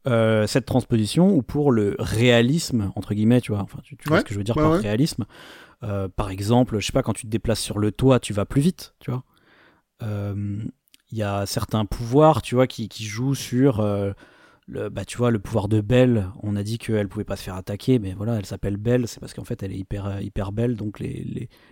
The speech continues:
Speaker 1: les, les gentlemen n'osent pas l'attaquer, j'imagine, c'est un délire comme ça, tu vois.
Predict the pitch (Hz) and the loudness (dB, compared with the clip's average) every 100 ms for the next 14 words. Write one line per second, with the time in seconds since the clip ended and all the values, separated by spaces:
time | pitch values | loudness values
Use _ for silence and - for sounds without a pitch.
0 | _ - - - 107 104 113 135 143 139 | _ -20 -18 -8 -6 -4 0 4 4 6
1 | 135 139 143 123 - 113 107 117 - 135 | 6 6 6 4 2 0 2 0 2 0
2 | 104 107 120 - 110 - 101 - 107 - | 0 -2 -4 -6 -10 -8 -10 -6 -4 0
3 | 131 - 135 | -2 0 -4